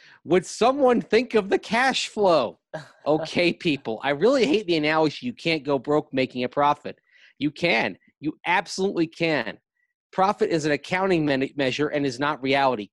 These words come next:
Speaker 1: Cash is reality. No matter how much revenue you earn, how much profit you make, if you don't convert it into cash, you'll go broke,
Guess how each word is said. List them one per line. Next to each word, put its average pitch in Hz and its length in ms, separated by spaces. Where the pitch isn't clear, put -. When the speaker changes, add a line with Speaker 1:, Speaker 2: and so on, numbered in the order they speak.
Speaker 1:
Cash 165 320
is 160 140
reality. 131 440
No 110 100
matter 127 160
how 139 160
much 180 240
revenue 160 260
you 131 300
earn, 160 260
how 160 120
much 160 240
profit 151 300
you 127 100
make, 151 340
if 135 180
you 123 60
don't 147 300
convert 151 400
it - 100
into 131 200
cash, 156 440
you'll 110 140
go 143 220
broke, 127 340